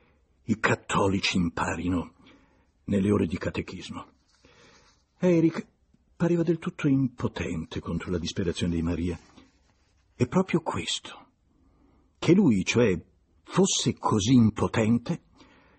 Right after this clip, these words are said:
fu per me una specie di conforto. Parlò della misericordia di Dio, che certo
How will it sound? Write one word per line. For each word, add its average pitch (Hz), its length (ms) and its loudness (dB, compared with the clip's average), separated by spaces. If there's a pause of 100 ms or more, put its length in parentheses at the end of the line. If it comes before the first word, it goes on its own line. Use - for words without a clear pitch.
(260)
fu - 200 0
per 180 140 -2
me 190 80 4
una 180 140 2
specie 156 500 -2
di 131 120 -8
conforto. - 760 -4 (1160)
Parlò 143 300 2
della 120 240 2
misericordia 123 640 0
di 123 140 -2
Dio, 143 240 2
che 92 160 -2
certo 151 640 0